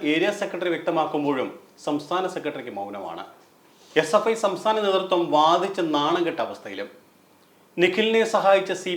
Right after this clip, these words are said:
പി എം നേതാവിനെ അറിയാമെങ്കിലും പറയില്ലെന്ന് കോളേജ് മാനേജ്മെന്റ്. പോലീസ് അന്വേഷിച്ചു തുടങ്ങിയെങ്കിലും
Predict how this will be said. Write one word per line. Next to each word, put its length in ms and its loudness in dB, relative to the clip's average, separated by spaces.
പി 80 -4
എം 120 -6
നേതാവിനെ 460 2
അറിയാമെങ്കിലും 680 0
പറയില്ലെന്ന് 560 6
കോളേജ് 360 0
മാനേജ്മെന്റ്. 520 -8
പോലീസ് 400 6
അന്വേഷിച്ചു 400 -4
തുടങ്ങിയെങ്കിലും 500 2